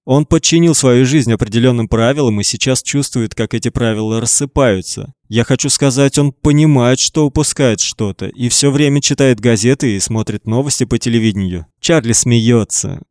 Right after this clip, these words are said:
Голубой отсвет фонарей на мосту мелькает на его руках, лежащих параллельно на руле. «Дошло. Ты для него вроде исполнения воинского долга на далёких берегах».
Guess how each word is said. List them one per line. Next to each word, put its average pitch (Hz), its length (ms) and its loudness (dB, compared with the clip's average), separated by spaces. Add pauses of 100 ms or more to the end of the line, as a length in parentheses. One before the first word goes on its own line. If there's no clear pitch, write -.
(120)
Голубой 160 540 2
отсвет 147 420 0
фонарей 143 480 2
на 127 100 2
мосту 110 380 -2
мелькает 123 480 2
на 120 80 0
его 110 320 2
руках, 127 500 -2
лежащих 104 580 -2
параллельно 104 580 -2
на 104 140 -4
руле. 101 480 -2 (300)
«Дошло. 123 840 -2 (280)
Ты 165 140 2
для 135 160 0
него 123 280 2
вроде 113 400 0
исполнения 120 720 2
воинского 113 560 0
долга 156 380 0
на 139 120 0
далёких 107 480 0
берегах». 101 640 -4